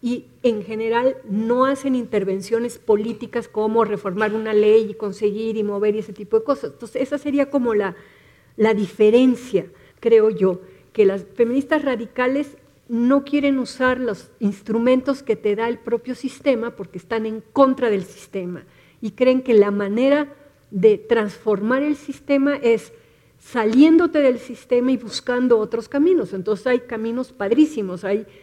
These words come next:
feministas radicales que son artistas y que han hecho cosas preciosas,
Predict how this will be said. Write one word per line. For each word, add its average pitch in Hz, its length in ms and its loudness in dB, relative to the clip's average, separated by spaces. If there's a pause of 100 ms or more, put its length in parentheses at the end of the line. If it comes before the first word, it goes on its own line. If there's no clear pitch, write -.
(260)
feministas 240 460 0
radicales 220 720 -2
que 190 100 -4
son 202 400 -6 (220)
artistas 202 680 -4
y 196 80 -10
que 196 120 -8
han 196 80 -4
hecho 202 200 -8
cosas 208 460 -4
preciosas, 226 840 0